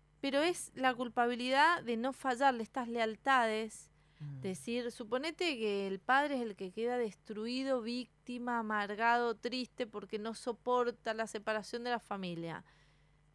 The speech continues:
Speaker 1: ¿Qué va a hacer el chico que quiere a sus dos padres de distintas formas? Y se va a sentir más fuerte que este papá que está destruido, entonces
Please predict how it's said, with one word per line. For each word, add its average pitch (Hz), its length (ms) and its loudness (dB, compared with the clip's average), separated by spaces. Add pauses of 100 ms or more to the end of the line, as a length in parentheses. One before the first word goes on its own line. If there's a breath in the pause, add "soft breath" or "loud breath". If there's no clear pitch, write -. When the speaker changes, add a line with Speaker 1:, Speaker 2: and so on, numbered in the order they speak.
Speaker 1:
¿Qué 392 60 4
va 453 60 6
a - 20 6
hacer 202 260 2
el 180 180 0
chico 175 380 -6
que 196 140 -12
quiere 339 220 0
a 370 40 4
sus 262 180 -4
dos 262 160 0
padres 165 460 2
de 214 60 2
distintas 311 500 -2
formas? 165 560 -8 (720)
Y 226 520 2 (180)
se - 160 -10
va 247 120 6
a 269 40 0
sentir 285 300 0
más 277 160 6
fuerte 285 360 0
que 214 140 4
este 208 220 0
papá 247 480 6
que 208 80 -4
está 202 220 -6
destruido, 226 580 2
entonces 214 560 -2